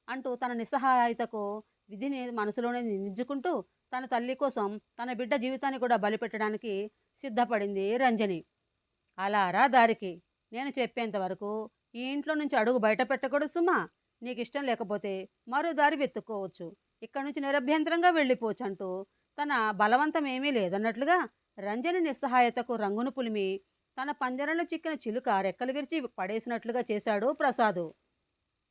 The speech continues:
"అలాగే కానీ మహానుభావా, ముందు మా అమ్మ ఎక్కడుందో, ఎలా ఉందో ఆరా తీ. ఆమెను ఇక్కడికి రప్పించి ఏర్పాటు చేయి. మళ్ళీ యథావిధిగా నీ కొంపలోనే మకాం పెట్టి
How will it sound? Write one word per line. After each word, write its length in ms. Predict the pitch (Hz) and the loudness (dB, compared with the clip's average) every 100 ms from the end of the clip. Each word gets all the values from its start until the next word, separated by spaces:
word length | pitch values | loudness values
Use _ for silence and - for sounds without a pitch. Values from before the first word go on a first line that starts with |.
| _ _ _ _ _ _ _ _ _ _ _ _ _ _ _ _ _ _ _ _ | _ _ _ _ _ _ _ _ _ _ _ _ _ _ _ _ _ _ _ _
"అలాగే 440 | 202 196 220 233 294 | -6 0 2 2 0
కానీ 360 | 294 214 214 247 | 2 2 2 0
మహానుభావా, 720 | 254 220 214 180 170 170 175 190 214 _ _ - | 2 2 2 2 0 0 2 2 -2 _ _ -12
ముందు 300 | 240 302 277 | -6 -2 0
మా 140 | 311 294 | 2 4
అమ్మ 240 | 262 269 | 4 4
ఎక్కడుందో, 560 | 269 226 202 190 190 202 233 240 _ _ - | 2 2 -2 0 2 2 2 -4 _ _ -6
ఎలా 280 | 240 277 294 | 0 4 4
ఉందో 300 | 220 214 233 | 2 0 4
ఆరా 300 | 226 202 226 | 6 6 4
తీ. 200 | - 196 165 - _ _ - | 2 -2 -6 -12 _ _ -8
ఆమెను 300 | 202 214 240 | -4 -2 -2
ఇక్కడికి 380 | 277 254 254 | -4 -2 -2
రప్పించి 380 | 226 196 294 294 | 0 -2 -4 -2
ఏర్పాటు 380 | 269 233 - 240 - | 0 2 0 -2 -2
చేయి. 160 | 185 180 _ _ | -8 -8 _ _
మళ్ళీ 220 | 208 214 262 | -6 -4 0
యథావిధిగా 840 | 233 190 208 220 233 233 311 262 - _ | 0 2 2 2 0 4 4 4 -2 _
నీ 140 | 226 247 | -10 -8
కొంపలోనే 500 | 247 214 240 247 262 | -6 -2 -2 -2 0
మకాం 340 | 233 220 247 | 0 0 0
పెట్టి 300 | 254 269 311 | 0 -2 -6